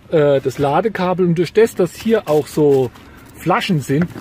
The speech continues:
ist es auch recht stabil. Ich habe das am Anfang hier nicht drin gehabt, die Flaschen, hat es so schräg gehangen und dass es beinahe zwei Fächer gebraucht hat. So ist ganz gut.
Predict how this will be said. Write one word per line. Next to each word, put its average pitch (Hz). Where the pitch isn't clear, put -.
ist 226
es 202
auch 170
recht 180
stabil. 143
Ich 135
habe 160
das 160
am 170
Anfang 160
hier 143
nicht 196
drin 226
gehabt, 196
die 196
Flaschen, 180
hat 156
es 156
so 185
schräg 202
gehangen 190
und 180
dass 170
es 147
beinahe 165
zwei 156
Fächer 185
gebraucht 160
hat. 151
So 175
ist 143
ganz 131
gut. 185